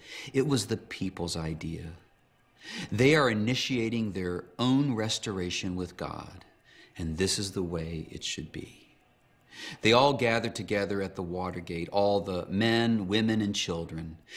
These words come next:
They told Ezra to bring out the book of the law of Moses.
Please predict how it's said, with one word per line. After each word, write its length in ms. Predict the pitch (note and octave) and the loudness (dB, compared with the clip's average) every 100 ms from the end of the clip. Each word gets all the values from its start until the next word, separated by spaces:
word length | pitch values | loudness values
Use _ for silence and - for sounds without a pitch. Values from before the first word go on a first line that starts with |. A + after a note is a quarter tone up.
| B3 | -6
They 120 | C#3 A#2+ | 4 4
told 320 | E3 F3 D3 | 6 4 6
Ezra 340 | B2+ A#2+ A2+ | 4 4 0
to 80 | G2+ | -2
bring 300 | G2 C3 C3 | 2 4 6
out 200 | B2 - | 4 2
the 60 | A2 | -4
book 300 | F#2 B2+ D3 | 2 2 2
of 100 | A#2 | 0
the 80 | |
law 460 | A2 G2+ G#2+ A2 A#2 | 0 2 4 4 2
of 160 | G2+ G2 | -2 -2
Moses. 960 | F#2 F2+ F2 D#2+ D#2+ - - - - | -2 -2 -4 -8 -10 -8 -8 -8 -12